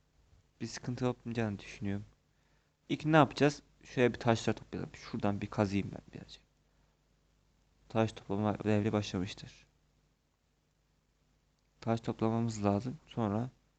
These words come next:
taştan sonra da, eee, tabii o ara şey gelirse ne ismi?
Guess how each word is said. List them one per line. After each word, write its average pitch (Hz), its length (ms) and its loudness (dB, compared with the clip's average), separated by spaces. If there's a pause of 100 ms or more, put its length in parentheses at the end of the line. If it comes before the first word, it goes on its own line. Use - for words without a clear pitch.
(160)
taştan 120 380 0
sonra 113 260 0
da, 131 160 0 (1120)
eee, 95 720 6 (1120)
tabii 98 240 0
o 104 240 6
ara 104 300 6 (1120)
şey 107 240 -2
gelirse 113 520 6 (3000)
ne 90 140 -2
ismi? 95 420 -4